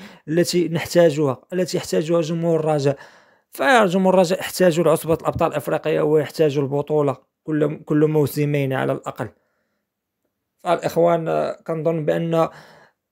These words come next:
هاد، هاد، هاد، هاد القرار هذا اللي اتخذ اليوم فغادي تب-، غادي تكون وراه تبعات، وتبعات، آه، غادي تاثر. غاد-، وما بغيناش، ما بغيناش هادشي يوقع، ولكن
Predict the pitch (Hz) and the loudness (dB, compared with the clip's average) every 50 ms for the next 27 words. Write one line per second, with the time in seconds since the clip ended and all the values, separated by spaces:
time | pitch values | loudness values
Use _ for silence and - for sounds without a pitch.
0 | _ - - 165 151 147 143 139 - - _ _ - 156 139 143 - - 160 151 | _ -6 -2 0 2 2 2 0 -2 -4 _ _ -4 -4 -4 -4 0 0 0 0
1 | - - - - 156 143 139 - - - - - - - 175 170 165 170 165 160 | 0 -4 -2 -2 -2 -2 -2 -4 -8 -8 -8 -6 -2 0 2 4 4 4 4 4
2 | 160 156 160 160 156 156 151 - - 139 139 147 147 156 165 156 135 - _ _ | 2 2 0 0 -2 -4 -6 -8 -8 -6 -4 -2 -2 -2 -2 -2 -4 -8 _ _
3 | _ _ _ _ _ _ 160 156 143 151 147 139 - - - 110 - - 139 147 | _ _ _ _ _ _ -2 0 0 0 0 -2 -6 -10 -12 -12 -4 0 0 0
4 | 139 135 - - 160 151 147 147 143 143 131 - - 147 127 143 147 131 131 147 | 0 -2 -4 -4 -2 0 0 2 2 2 2 2 0 0 0 2 2 2 2 0
5 | 147 - - - - _ _ _ _ 143 - - 143 135 127 143 131 131 139 143 | -2 -4 -6 -12 -20 _ _ _ _ -14 -8 -6 -6 -4 -2 -2 -2 0 -2 -4
6 | 135 - - 139 131 127 - - 76 80 - - - 135 143 139 135 135 - - | -4 -4 -2 -2 -2 -2 -2 -6 -10 -12 -12 -10 -6 -4 -4 -4 -4 -6 -8 -10
7 | 180 - _ - - 160 - - - _ _ _ _ _ _ _ _ _ _ _ | -12 -12 _ -2 0 0 0 0 -6 _ _ _ _ _ _ _ _ _ _ _
8 | _ _ 151 156 156 - _ - 180 190 196 170 170 185 202 196 196 190 180 185 | _ _ -8 -8 -8 -8 _ -4 0 0 2 2 2 2 2 2 2 2 2 2
9 | 185 165 165 170 170 156 170 180 185 180 - 175 147 - - 170 170 165 - - | 0 0 -2 -4 -4 -4 -4 -4 -6 -6 -6 -6 -6 -6 -4 -4 -4 -4 -4 -2
10 | 170 156 160 165 170 170 165 - 175 170 160 | -2 -2 0 0 0 -2 0 0 -2 -2 -2